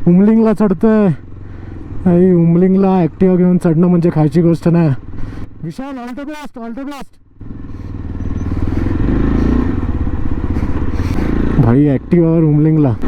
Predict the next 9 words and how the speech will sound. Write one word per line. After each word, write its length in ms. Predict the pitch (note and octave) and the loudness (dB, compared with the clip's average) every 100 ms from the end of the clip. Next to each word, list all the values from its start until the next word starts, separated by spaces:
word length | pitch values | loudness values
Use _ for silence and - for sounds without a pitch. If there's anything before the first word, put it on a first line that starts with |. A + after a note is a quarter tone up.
| - | 2
खूप 220 | C#3+ E3+ | 2 4
Activa 340 | D#3+ - F3+ F3 | 2 0 0 2
नाही 240 | D3+ D#3+ | 4 2
चढत, 300 | - E3 F3 D3+ | 2 0 0 0
बघूया 300 | C3+ C3+ D#3+ | 0 2 0
आता 140 | C#3+ | 2
हा 120 | D3 C#3 | 0 0
चढतोय 440 | D3 C#3+ A#2+ D3+ | 0 0 2 0
का. 140 | C#3+ | 0